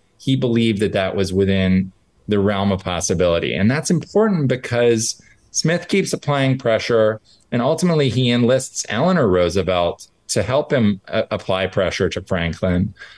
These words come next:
Um, and, and Franklin sort of sees that there's this opportunity. Um, he, he's very aware after polio that you, you, you only have a limited number of chances,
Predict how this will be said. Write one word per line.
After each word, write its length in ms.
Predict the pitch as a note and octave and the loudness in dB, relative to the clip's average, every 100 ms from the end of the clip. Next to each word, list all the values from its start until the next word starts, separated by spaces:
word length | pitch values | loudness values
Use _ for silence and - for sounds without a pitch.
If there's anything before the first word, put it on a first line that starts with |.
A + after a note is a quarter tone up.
| _ _ | _ _
Um, 440 | A#2 A#2 A#2 B2 B2+ - | -4 -2 0 0 -2 -4
and, 240 | C3 D3+ C3+ | -4 -2 -2
and 220 | D3+ C3+ | -2 -2
Franklin 460 | D3+ E3+ F3+ F#3 D#3+ | -2 -2 0 0 0
sort 260 | D#3+ D#3 | 0 0
of 140 | C#3 - | 0 -2
sees 680 | - G3 F#3+ D3+ C3+ - | -2 2 2 4 2 0
that 400 | C3 B2 A#2 - _ _ _ _ - | 0 0 0 -4 _ _ _ _ -2
there's 200 | A#2+ C3 | 0 0
this 160 | C3 | 0
opportunity. 1040 | A2+ G#2+ G2 - E3+ F3+ F3 F#3 F#3 F#3+ F#3 _ _ _ _ - A2+ | -2 -2 -4 -4 -2 0 0 2 2 0 -2 _ _ _ _ -10 -8
Um, 420 | G#2+ G#2 G#2 G#2 - | -4 -2 0 -2 -4
he, 320 | - C3 B2 B2 | -6 -2 -2 -4
he's 600 | - B2 G#2+ - - C3+ - _ G#2 | -2 0 0 -2 -6 -10 -12 _ -4
very 580 | F#2+ G#2 C#3+ E3 E3+ | -2 0 0 2 2
aware 640 | C#3+ A2 G#2 G2+ A#2+ C3+ C3 _ | 2 2 2 2 2 0 -4 _
after 340 | A2+ A#2 C#3+ C3 | -8 -6 -4 -2
polio 500 | B2+ C3 C3+ C3+ B2+ | 0 2 4 2 0
that 120 | G2+ | 0
you, 180 | G#2+ G#2 | -2 0
you, 220 | G#2+ G#2 | -2 -2
you 180 | A2+ A#2+ | 0 2
only 260 | B2+ C#3+ A#2 | 2 2 0
have 160 | A2 | 0
a 60 | G#2 | 0
limited 440 | G2+ A2+ A#2 G2+ | 2 2 2 0
number 280 | G2+ G#2+ G#2+ | 0 2 2
of 140 | F2 | 0
chances, 840 | - G2+ G#2 G#2+ B2+ C3 C3 - | -2 -4 -4 -2 0 0 -2 -6